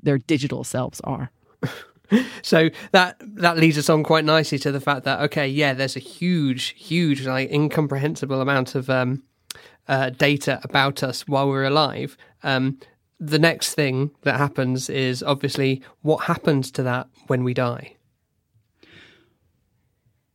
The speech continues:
Speaker 1: In the good old days, um, or the bad old days, depending on how you, how you view it, in days before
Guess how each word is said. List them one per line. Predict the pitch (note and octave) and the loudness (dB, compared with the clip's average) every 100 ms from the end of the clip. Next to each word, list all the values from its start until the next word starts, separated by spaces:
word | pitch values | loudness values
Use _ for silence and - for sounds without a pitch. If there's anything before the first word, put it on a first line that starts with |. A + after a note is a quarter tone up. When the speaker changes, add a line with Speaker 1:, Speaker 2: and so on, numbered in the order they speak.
| _ _ _ _ _ _ _ _ _ - | _ _ _ _ _ _ _ _ _ 4
Speaker 1:
In | A#3+ | 6
the | A3+ | 6
good | A3 F#3 | 6 4
old | D#3 | 4
days, | C3+ D3 - - _ - - | 4 2 0 -8 _ -8 -2
um, | D3+ D#3+ D3+ G#2 - - | 2 4 2 -2 -12 -2
or | F#3 F3 | 2 4
the | |
bad | D#3 D3+ | 4 4
old | D#3 C3+ | 2 0
days, | C3+ C3+ C#3 | -2 -2 -4
depending | C#3 C#3+ C#3+ | 0 2 2
on | C#3+ C3 | 2 0
how | C3+ | 0
you, | C3 C3+ - | -2 -4 -8
how | D3 C#3+ | -2 0
you | C3+ B2+ | 0 0
view | D3+ D3+ | 0 0
it, | - - - - _ | -2 -10 -20 -20 _
in | A3+ A#3 F#3+ | 4 4 4
days | F#3 D#3+ D#3 | 2 2 0
before | D3 D3+ D#3 D3 C#3 | -2 -4 -4 -4 -4